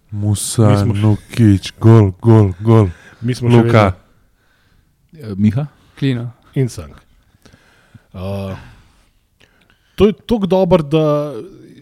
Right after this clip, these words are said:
Speaker 2: k-, skrajni cajt, da pride zdajle predsednik na sceno in nekaj g-, gadno zajebe.
Speaker 4: Ja, ja, jaz bi še prej povedal, da današnja tekma, eh, napoveduje dva različna letna časa.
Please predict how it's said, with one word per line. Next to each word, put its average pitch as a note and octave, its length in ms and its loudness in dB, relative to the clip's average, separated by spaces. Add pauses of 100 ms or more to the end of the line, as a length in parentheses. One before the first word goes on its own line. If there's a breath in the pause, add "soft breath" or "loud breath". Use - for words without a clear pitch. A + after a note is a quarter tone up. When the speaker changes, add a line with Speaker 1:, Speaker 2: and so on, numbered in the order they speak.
(380)
Speaker 2:
k-, C#3+ 340 -12
skrajni C#3+ 400 -4
cajt, C3 240 -6
da A#2+ 180 -6
pride A#2 420 -10
zdajle A2+ 280 -8
predsednik A#2+ 460 -12
na B2 100 -10
sceno A2+ 280 -10
in G#2+ 120 -10
nekaj A2 260 -14
g-, A#2+ 480 -14
gadno A#2+ 340 -4
zajebe. F#2 460 -14 (380)
Speaker 4:
Ja, D3+ 460 -12
ja, C#3 220 -10
jaz D3 180 -8
bi D3+ 100 -14
še C3 280 -12
prej C#3 240 -12
povedal, C3+ 320 -8
da B2 120 -10
današnja B2+ 520 -12
tekma, B2+ 480 -14
eh, - 160 -16
napoveduje B2 680 -10
dva B2 300 -10
različna B2+ 380 -12
letna B2 280 -12
časa. A#2 420 -16